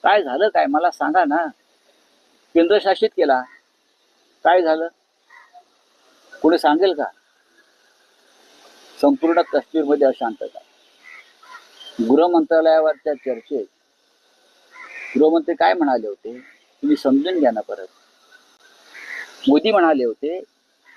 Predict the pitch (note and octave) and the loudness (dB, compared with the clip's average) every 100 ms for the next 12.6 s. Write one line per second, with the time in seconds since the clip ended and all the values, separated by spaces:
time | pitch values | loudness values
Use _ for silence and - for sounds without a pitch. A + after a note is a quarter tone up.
0 | _ _ E3+ F3+ G3+ B3+ - - _ F#3 | _ _ 2 4 4 2 -2 -12 _ 0
1 | B3 A#3 - _ _ _ _ _ - - | 2 0 -8 _ _ _ _ _ -20 -20
2 | - _ - _ _ _ _ - - F3+ | -20 _ -20 _ _ _ _ -6 0 2
3 | G#3 B3 - F3+ B3 - - - - B3 | 2 0 -4 -4 -4 -2 -2 -4 -4 -8
4 | E3+ F3+ D#3 - D3+ C3 G2+ E2+ _ - | -6 -4 -4 -2 -2 -2 -4 -10 _ -18
5 | - - _ _ - _ _ _ _ - | -16 -18 _ _ -20 _ _ _ _ 0
6 | C3+ F3+ G#3+ F#3 F3+ D#3+ D#3 - - G#3+ | 0 2 2 2 2 2 0 -4 -6 -6
7 | A#3+ A#3 - B3+ D#3 G#3 F#3+ - F#3 F3+ | -6 -6 -6 -4 0 2 0 2 2 2
8 | A3 - F3 E3+ F#3+ G3+ G3 G3 G3 - | 0 0 2 2 2 0 0 -2 -2 -2
9 | G3 G#3+ G#3+ G#3 G3 D3+ - _ _ _ | 0 2 2 2 2 -2 -10 _ _ _
10 | _ _ C#3+ G3+ G3+ F#3 F#3 E3+ D3 C#3 | _ _ -2 2 2 2 0 0 0 0
11 | - G#3+ E3+ _ _ _ _ _ _ D#3+ | 0 -2 -4 _ _ _ _ _ _ -4
12 | F#3 - G3 F3 E3+ A3+ | -2 -2 0 0 0 -2